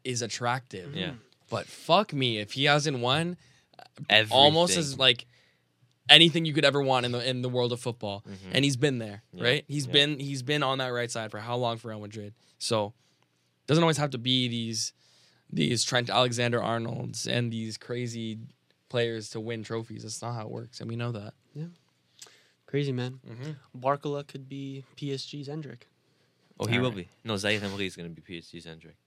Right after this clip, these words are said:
Speaker 1: Wow.
Speaker 3: Sorry. I'm talking about, like, the young guy that you bought when, like, nobody
Speaker 2: Actually, no.
Speaker 3: else knew at fifteen.
Speaker 2: Endrick will be Real Madrid's Zaire Emery. How about that?
Speaker 3: <laughs>
Speaker 2: Yeah.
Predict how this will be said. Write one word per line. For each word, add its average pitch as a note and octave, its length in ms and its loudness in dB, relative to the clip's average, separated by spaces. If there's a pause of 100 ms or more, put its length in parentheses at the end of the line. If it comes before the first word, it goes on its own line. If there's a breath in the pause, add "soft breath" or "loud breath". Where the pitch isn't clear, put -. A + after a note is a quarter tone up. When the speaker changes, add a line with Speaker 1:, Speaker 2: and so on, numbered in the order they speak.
(140 soft breath)
Speaker 1:
Wow. G2 180 -6
Speaker 3:
Sorry. G2 160 -8 (380 soft breath)
I'm C#3+ 80 -4
talking F3+ 180 6
about, D3+ 180 6
like, B2 120 -4
the B2 100 -6
young A#2 240 -6
guy A2+ 200 -14
that - 120 -18
you B2+ 100 -18
bought A#2+ 300 -14
when, C3+ 120 -18
like, C#3 160 -18
nobody C3 100 -12
Speaker 2:
Actually, C3+ 180 -6
no. A#2 60 0
Speaker 3:
else E2+ 180 -8
knew - 140 -10
at - 100 -18
fifteen. - 280 -16
Speaker 2:
Endrick C3 420 0
will A2+ 140 -2
be G#2 280 -6
Real G2 240 -2
Madrid's F#2+ 460 -6
Zaire F2+ 280 -6
Emery. F2+ 300 -8
How B2+ 180 6
about C#4 200 8
that? F3+ 840 -2
Speaker 3:
<laughs> - 140 -16
Speaker 2:
Yeah. F2+ 260 -2